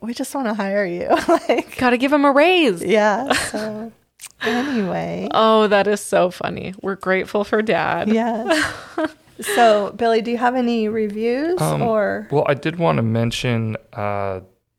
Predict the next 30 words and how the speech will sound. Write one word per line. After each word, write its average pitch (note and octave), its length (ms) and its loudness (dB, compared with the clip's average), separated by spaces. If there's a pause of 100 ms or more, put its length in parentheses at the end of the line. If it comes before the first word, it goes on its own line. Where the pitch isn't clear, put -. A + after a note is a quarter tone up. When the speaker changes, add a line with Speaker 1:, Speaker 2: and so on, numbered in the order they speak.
(160)
Speaker 3:
that, G#2+ 360 -2 (680)
that A#2 220 -12
I A#2+ 80 -2
know A2 140 0
this A2+ 240 -6
isn't G#2+ 320 -8 (320)
the - 120 -20
pre-, - 280 -4
the - 260 0
episode C#3 360 -2
that A2+ 160 -4
we A#2 80 -2
talked G#2+ 260 0
about G#2 420 -2
brick G#2 200 -6
and G2+ 80 -8
mortar F#2+ 180 -8
quilt - 300 -2
shops. - 500 -6 (260)
Speaker 2:
Oh, B3 280 0
yeah. A#3+ 240 0
Speaker 3:
So - 120 4
there's G2+ 220 2
been A2 160 0
an G#2 140 0
episode G2+ 380 -2
in F#2+ 100 -6
between G2+ 560 -2
when F#2+ 180 -2
we, F#2 60 -4